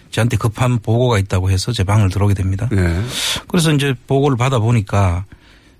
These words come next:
Speaker 1: 지금 아까 이야기하신 그 전표 만 아니고 몇 가지
Speaker 2: 예.
Speaker 1: 서류가 더 첨부된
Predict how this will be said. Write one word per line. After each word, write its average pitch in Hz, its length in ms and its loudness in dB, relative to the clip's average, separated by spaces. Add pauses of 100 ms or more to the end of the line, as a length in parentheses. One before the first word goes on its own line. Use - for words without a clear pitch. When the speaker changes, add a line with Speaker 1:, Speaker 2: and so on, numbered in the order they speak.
Speaker 1:
지금 127 220 0
아까 104 180 -2
이야기하신 117 540 0
그 98 480 -2 (420)
전표 113 800 0 (1120)
만 139 200 2
아니고 104 500 0
몇 107 160 -2
가지 113 220 0
Speaker 2:
예. 101 100 -2
Speaker 1:
서류가 117 460 0
더 101 200 2
첨부된 113 680 0